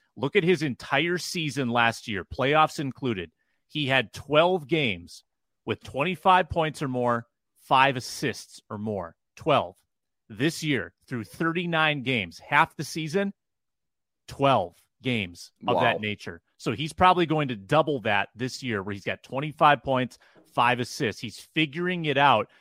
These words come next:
Speaker 1: how to impact the game in multiple ways. He's being more assertive. He's being more on ball. I think that Ant is actually making that leap in his development, and I, I pray that it continues when Cat comes back,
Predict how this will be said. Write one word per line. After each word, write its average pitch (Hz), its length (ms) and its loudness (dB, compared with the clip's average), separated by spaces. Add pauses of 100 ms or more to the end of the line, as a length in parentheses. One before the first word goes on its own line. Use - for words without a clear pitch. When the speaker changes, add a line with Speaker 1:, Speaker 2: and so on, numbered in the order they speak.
(100)
Speaker 1:
how 127 200 2
to 113 240 -10
impact 139 460 -2
the 135 60 -6
game 123 280 -2
in 107 100 -2
multiple 127 640 -2
ways. 117 420 0 (240)
He's 104 220 -12
being 131 300 -4
more 127 220 -4
assertive. 147 640 -2
He's 117 180 -12
being 123 200 -4
more 107 240 -4 (120)
on 139 400 2
ball. 120 500 4 (280)
I 135 120 0
think 160 320 -6
that 127 180 -2
Ant 127 420 -2
is 139 400 -2
actually 127 640 -4 (480)
making 156 440 -4
that 139 260 0
leap 131 320 -4
in 131 160 -6
his 120 200 -4
development, 123 640 -2 (140)
and 120 280 -2
I, 117 400 0
I 123 160 0 (100)
pray 240 400 2
that 214 120 4
it 202 120 0
continues 131 640 -2
when 107 140 -8
Cat 139 300 -2
comes 127 220 -10
back, 120 300 2